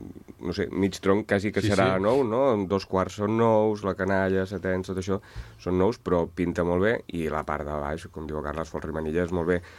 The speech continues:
Speaker 1: És un any que hem, que hem assajat molt folre i manilles a l'assaig, ja fa moltes setmanes i, i mesos que estem fent manilles de Torre de Nou i de Pilar de Vuit. Em, bueno, ja ho va demostrar, per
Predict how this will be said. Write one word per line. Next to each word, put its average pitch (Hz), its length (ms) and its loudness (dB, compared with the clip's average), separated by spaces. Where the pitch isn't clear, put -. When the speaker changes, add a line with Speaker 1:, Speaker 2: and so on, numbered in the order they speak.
Speaker 1:
És 85 160 -2
un 90 80 2
any 92 160 0
que 98 140 0
hem, 98 80 2
que 98 80 -2
hem 95 80 2
assajat 92 340 0
molt 90 460 0
folre 90 200 -2
i 87 40 0
manilles 87 400 0
a 85 140 0
l'assaig, 87 320 -2
ja 87 80 0
fa 85 220 -2
moltes 90 400 -4
setmanes 85 400 -2
i, 85 140 -2
i 87 60 0
mesos 87 420 0
que 87 80 -4
estem 87 300 -2
fent 90 160 0
manilles 90 340 2
de 87 80 -6
Torre 85 240 -2
de 85 80 -2
Nou 87 340 2
i 87 60 0
de 82 80 -2
Pilar 85 240 0
de 85 80 0
Vuit. 98 300 0
Em, 80 320 -6
bueno, 82 160 -2
ja 80 80 0
ho - 20 0
va 78 120 -2
demostrar, 80 260 -4
per 80 80 -4